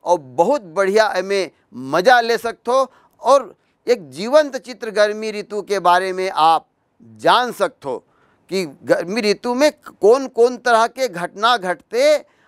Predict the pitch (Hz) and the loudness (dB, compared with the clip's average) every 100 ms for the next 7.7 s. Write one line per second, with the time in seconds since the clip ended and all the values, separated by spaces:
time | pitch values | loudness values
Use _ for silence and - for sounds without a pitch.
0 | _ - 202 202 - 208 269 247 220 226 | _ 0 0 0 0 2 2 -2 -6 -6
1 | 214 226 220 202 214 196 170 170 151 247 | -2 0 0 -2 -6 -6 -8 -2 2 2
2 | 240 214 - 240 269 - _ - 180 233 | 2 -4 -2 -6 -6 -14 _ -6 -2 0
3 | 208 143 175 226 240 233 254 185 175 185 | 0 -4 -2 0 2 2 0 0 -4 -4
4 | 233 254 226 - 220 202 214 185 _ _ | -6 -8 -10 -6 0 2 2 0 _ _
5 | - 180 170 311 294 226 180 185 180 175 | -4 -2 2 2 2 -2 -2 -4 -6 -12
6 | 160 170 160 _ 185 196 160 294 262 233 | -10 -12 -14 _ -2 0 2 0 -2 -4
7 | 208 208 196 180 180 180 220 | -4 -8 -10 -8 -8 -8 -10